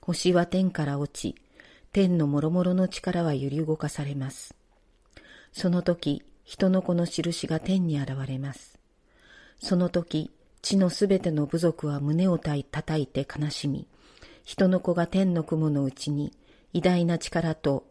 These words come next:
栄光と共に来るのを見るのです。人の子は大きなラッパの響きとともに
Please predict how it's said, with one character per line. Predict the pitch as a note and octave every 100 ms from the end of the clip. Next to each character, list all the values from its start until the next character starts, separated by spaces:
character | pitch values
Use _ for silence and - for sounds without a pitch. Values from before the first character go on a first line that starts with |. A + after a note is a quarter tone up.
| _
栄 | E3+ F#3
光 | F#3 F3+ F3+
と | F3
共 | E3 D#3+ F3+
に | F3
来 | - F3
る |
の | D#3 C3+
を |
見 | C#3 C#3+
る | C#3
の | C3
で | D3
す。 | - - - _ _ _ _ - - - -
人 | - - F#3
の | F3+
子 | - E3
は | E3 E3 - -
大 | F#3+ F#3+
き | -
な | D#3 C#3
ラ | C#3
ッ | -
パ | E3+
の | F#3 F3
響 | F3+ F#3+
き | -
と | F3+
と | D#3
も | C#3+ C#3+
に | C3+ C#3